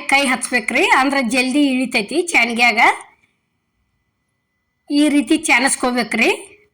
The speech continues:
ಈಗ ನೋಡ್ರಿ, ಮತ್ತೊಂದ್ ಕಪ್ ಹಾಕೊಳಕತ್ತೀವಿ. ಒಟ್ಟ ಟೋಟಲ್ ಆಗಿ ಎರಡ್ ಕಪ್ ತಗೊಂಡನ್ರಿ ರೊಟ್ಟಿ ಮಾಡೋದಕ್ಕ. ನೋಡ್ರಿ, ಈ ರೀತಿ ಒಂದ್ ಸ್ವಲ್ಪ ಸೈಡ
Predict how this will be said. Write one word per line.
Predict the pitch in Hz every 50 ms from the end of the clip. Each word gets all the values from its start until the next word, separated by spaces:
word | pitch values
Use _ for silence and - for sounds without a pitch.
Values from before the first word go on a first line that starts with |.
| _ _ _ _ _ _ _ _ _ _ _ _ -
ಈಗ | 320 320 339 320 311
ನೋಡ್ರಿ, | 285 285 277 240 247 294 381 403 - - - _ _ _ -
ಮತ್ತೊಂದ್ | 294 285 285 285 285 311 311 320 311
ಕಪ್ | 302 285 277 - -
ಹಾಕೊಳಕತ್ತೀವಿ. | 269 262 - 262 254 247 247 247 226 - 269 311 403 480 - - _ _ _ _ _ -
ಒಟ್ಟ | 285 262 - 320 320 320
ಟೋಟಲ್ | 311 277 269 285 269 294 277
ಆಗಿ | 277 262 254 254 320 349 - - _ _ -
ಎರಡ್ | 277 247 254 269 254 -
ಕಪ್ | - 262 233 - -
ತಗೊಂಡನ್ರಿ | - 247 247 247 254 247 247 226 202 240 220 240 240 277 415 - - - _ _ _ _ _ _ _ _ _ _ _ _ _ _ _ _ _ - -
ರೊಟ್ಟಿ | 254 254 - 285 269
ಮಾಡೋದಕ್ಕ. | 262 247 226 226 214 208 202 - 247 330 415 - - - _ _ _ _ _ _ _ _ _ _ _ _ _ _ _ _ _ _ _ _ _ _ _ _ _ _ _ _ _ _ _ _ _ _ _ _ _ _ _ _ _ _ _ _ _ _ _ _ _ - - _ _ _ _ _ _ _ _ _ _ _ _ _ _ _ _ _ _ _ _ _ -
ನೋಡ್ರಿ, | 262 240 220 240 277 359 392 311 269
ಈ | 277 294 294
ರೀತಿ | 269 285 - - - 339 302 262 269 277
ಒಂದ್ | 277 247 240 240 -
ಸ್ವಲ್ಪ | 254 247 269 285 277
ಸೈಡ | - - 254 240 262 262 254